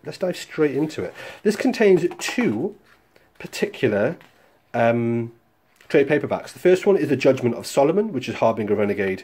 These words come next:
trade paperback one. That has the first four issues of Harbinger Renegade, as we can see here. And then we just dive straight into it. As ever, just showing off how well this has turned out. I mean, just, oh, the, um,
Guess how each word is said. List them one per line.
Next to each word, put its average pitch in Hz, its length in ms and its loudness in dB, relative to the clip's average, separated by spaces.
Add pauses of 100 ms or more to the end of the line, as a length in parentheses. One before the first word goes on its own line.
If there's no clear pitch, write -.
trade - 240 -4
paperback 95 400 -6
one. 139 360 -2 (440)
That 117 120 0
has 127 160 -4
the 120 40 -12
first 113 320 0
four 113 320 0
issues 120 320 -2
of 117 80 -4
Harbinger 104 400 -2
Renegade, 117 440 -2
as 107 260 -6
we 101 80 -10
can 95 160 -10
see 90 240 -12
here. 151 280 -4 (640)
And 151 320 2
then 143 140 2
we 156 60 -2
just 165 160 -4
dive 147 240 2
straight 156 180 2
into 202 220 -2
it. - 120 -10 (2000)
As 135 220 0
ever, 180 420 2
just 139 340 -4
showing 139 400 4
off 139 120 0
how 147 180 2
well 139 340 2
this 143 160 -6
has 143 80 -8
turned 147 340 -2
out. 165 300 0
I 123 60 -4
mean, 123 240 2
just, - 420 -6
oh, 139 220 2 (100)
the, 117 320 -2
um, 120 400 -2